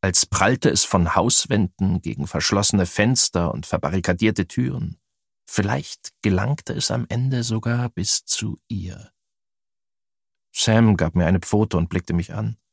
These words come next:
Im Dunkeln konnte ich nur ihre orangenen Augen erkennen, in denen sich das Licht einer Straßenlaterne spiegelte.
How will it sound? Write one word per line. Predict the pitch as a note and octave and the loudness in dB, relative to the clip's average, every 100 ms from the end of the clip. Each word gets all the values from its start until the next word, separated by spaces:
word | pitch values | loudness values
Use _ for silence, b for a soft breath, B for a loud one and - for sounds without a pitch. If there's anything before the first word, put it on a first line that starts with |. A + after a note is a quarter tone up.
| _ _ _ _ _ _ _ _ _ | _ _ _ _ _ _ _ _ _
Im | B2 A2 | 0 2
Dunkeln | A#2+ C#3 E3+ D3 | 2 4 4 2
konnte | - B2+ A2+ | 0 -2 -4
ich | A#2+ | -6
nur | A2 A#2+ C3+ - | -2 0 0 -2
ihre | B2+ A2+ | -4 -4
orangenen | D#2+ F#2+ F#2+ A2 A2+ A2 G#2 | -2 -2 0 0 2 0 0
Augen | - F#2 E2+ | 0 0 -2
erkennen, | - - - D2+ E2 D#2 D#2+ B B | -10 -12 -8 -6 -6 -6 -10 B B
in | - | -4
denen | E2+ E2+ | -2 -2
sich | E2+ | -2
das | - F2 | -2 -2
Licht | F2+ G2+ - | -2 -4 -6
einer | E2+ D2 | -6 -6
Straßenlaterne | - F#2 G2 D#2+ D#2 - E2 D#2+ | -4 0 0 0 -4 -4 -2 -4
spiegelte. | - E2+ D#2+ D#2+ E2+ | -6 -6 -6 -6 -8